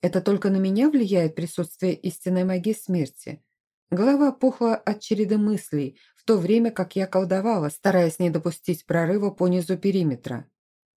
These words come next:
Тишину под куполом нарушал только рев некроманта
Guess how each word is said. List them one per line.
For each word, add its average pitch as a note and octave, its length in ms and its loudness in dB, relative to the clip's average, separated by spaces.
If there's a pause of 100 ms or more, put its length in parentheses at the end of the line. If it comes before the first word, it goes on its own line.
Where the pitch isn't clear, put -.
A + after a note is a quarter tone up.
(260)
Тишину F#3+ 440 -2
под F3+ 200 -2
куполом D#3 560 -2 (220)
нарушал G#3+ 560 2
только G#3 580 0
рев G3 420 2
некроманта G3 800 0